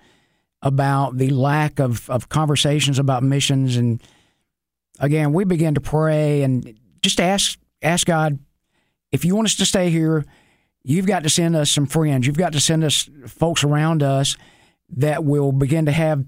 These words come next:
some of the same conversations that we're having." And God did that. God began dropping families. We,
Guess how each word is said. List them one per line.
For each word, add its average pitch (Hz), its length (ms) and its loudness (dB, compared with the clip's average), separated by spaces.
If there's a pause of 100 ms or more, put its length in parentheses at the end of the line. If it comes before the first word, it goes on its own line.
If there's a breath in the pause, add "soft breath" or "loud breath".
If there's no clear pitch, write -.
(120)
some 175 220 0
of 151 80 0
the 147 80 2
same 160 280 0
conversations 147 640 0
that 139 80 0
we're 139 160 2
having." 156 380 0 (720)
And 127 280 -2 (140)
God 151 220 0
did 160 160 0
that. 104 320 -2
God 135 240 0
began 135 260 0
dropping 151 480 -2
families. 165 560 -2 (600 soft breath)
We, 165 300 -2